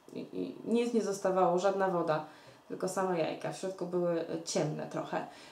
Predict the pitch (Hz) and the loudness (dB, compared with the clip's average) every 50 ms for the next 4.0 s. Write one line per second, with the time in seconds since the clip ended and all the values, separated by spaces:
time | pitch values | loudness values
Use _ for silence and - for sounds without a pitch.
0 | - - - 190 - 196 190 190 202 185 185 185 190 185 185 - - - 185 180 | -10 -8 -6 -2 0 0 0 2 2 0 0 0 -2 -4 -4 -6 -6 -6 -4 -2
1 | - 185 180 180 185 180 - - - - - - 170 180 185 185 180 175 160 156 | 2 2 4 4 2 0 -2 -6 -6 -6 -6 -4 -2 0 2 2 2 0 0 -4
2 | - - 175 - 156 151 151 - - - - 170 165 170 170 - 190 180 180 180 | -6 -8 -8 -6 -6 -8 -8 -8 -6 -4 -2 -2 -2 -2 -2 -2 -2 -2 0 0
3 | 175 185 175 180 180 165 165 151 156 165 - - - 180 180 - - - 277 311 | 0 0 0 0 0 2 2 0 0 -2 -2 2 4 4 4 4 4 2 2 2